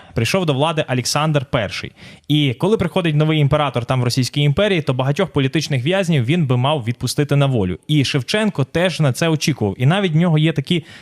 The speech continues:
така цитата: він відреагував так, ну, словами, коли його не відпустили: «Я близький був до відчаю. Так мене приголомшила ця безнадійна звістка. Близький до відчаю». У його житті таких ситуацій було дуже багато.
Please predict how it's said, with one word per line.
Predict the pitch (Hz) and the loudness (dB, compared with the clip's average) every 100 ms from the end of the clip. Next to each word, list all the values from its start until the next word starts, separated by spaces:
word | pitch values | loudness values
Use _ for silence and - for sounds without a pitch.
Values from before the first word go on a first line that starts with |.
| - | -8
така | - 156 | -4 -2
цитата: | 156 175 160 113 | -2 -2 -2 -2
він | 117 143 | 2 2
відреагував | 135 139 143 147 160 147 - | 2 2 2 2 0 -2 -4
так, | 175 196 - - | -4 -4 -10 -8
ну, | 135 135 123 - | -2 0 0 -2
словами, | - 151 151 202 156 | -4 0 2 0 0
коли | 151 | 2
його | 151 151 | 2 4
не | 151 147 | 2 0
відпустили: | 143 143 - 117 92 - - - - | 0 -2 0 0 0 -6 -20 -20 -4
«Я | 117 175 196 | 2 2 2
близький | 170 156 - 196 | 0 0 0 0
був | 165 165 135 | 2 0 2
до | 147 | 0
відчаю. | 143 190 147 - 92 90 _ _ - | 0 -2 -2 -2 -2 -4 _ _ -6
Так | 160 185 | -4 0
мене | 160 151 151 175 | 2 4 4 2
приголомшила | 170 139 143 180 - 156 143 | 0 2 2 0 0 0 0
ця | - 165 147 | -2 -2 -2
безнадійна | 120 147 127 135 123 160 160 151 | 0 2 4 2 2 2 4 2
звістка. | 143 165 120 - 90 - _ _ | 2 0 -2 -6 -8 -8 _ _
Близький | 120 131 135 - 143 156 175 _ | -2 0 2 0 -2 -2 -4 _
до | 139 156 | -4 0
відчаю». | 156 160 - 101 90 - _ - - | 2 0 0 -4 -4 -8 _ -16 0
У | 143 | 2
його | 202 | 2
житті | 214 226 | 0 -2
таких | 220 214 - | -2 -2 -4
ситуацій | 175 190 190 160 | 0 0 0 0
було | 165 | 0
дуже | 151 139 156 151 | 2 2 2 2
багато. | 160 151 127 - 117 | 0 -2 -4 -4 -12